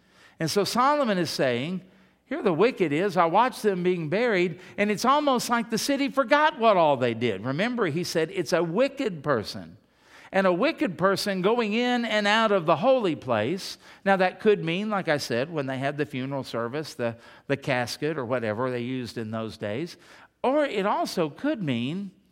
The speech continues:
this person lived a wicked life and yet had the audacity to go to the temple for feasts and for festivals. And Solomon goes, "How does all this work?" I would think the same thing. Have you ever noticed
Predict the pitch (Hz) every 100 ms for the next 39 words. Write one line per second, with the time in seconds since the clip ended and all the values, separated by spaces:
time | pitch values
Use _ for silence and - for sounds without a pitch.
0 | _ _ _ _ 214 214 - 269 269 -
1 | 208 190 226 285 240 185 170 226 220 160
2 | 160 202 208 170 175 - - - 180 196
3 | 214 - 175 208 190 185 170 151 143 214
4 | 262 285 - 143 113 120 151 - _ _
5 | 180 202 233 226 262 - 294 180 139 123
6 | 131 113 233 170 117 - - 175 165 175
7 | 143 165 135 - 95 78 - - _ _
8 | _ _ - 156 - 214 202 175 160 143
9 | - 277 269 208 214 240 - 143 95 -
10 | - _ _ _ _ _ _ _ - 202
11 | 214 196 185 143 131 175 180 160 - 147
12 | 135 104 - _ _ _ _ _ _ _
13 | 147 156 294 359 208 139 131 147 202 -
14 | -